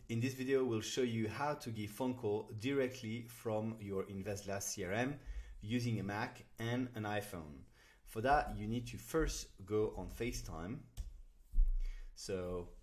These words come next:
hello everyone. Um, I'm gonna blur some information, um, so you'll see anyhow how this works. Click here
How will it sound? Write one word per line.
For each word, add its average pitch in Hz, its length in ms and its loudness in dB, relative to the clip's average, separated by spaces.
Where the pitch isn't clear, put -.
hello 90 160 -4
everyone. 123 480 0
Um, 95 320 -2
I'm 113 140 0
gonna 127 180 4
blur 123 300 6
some 123 180 -2
information, 110 960 -4
um, 95 500 -4
so 87 540 -6
you'll 92 320 -8
see 101 500 -8
anyhow 90 440 -8
how 90 180 -8
this - 220 -12
works. 170 480 0
Click - 240 -8
here 117 420 -2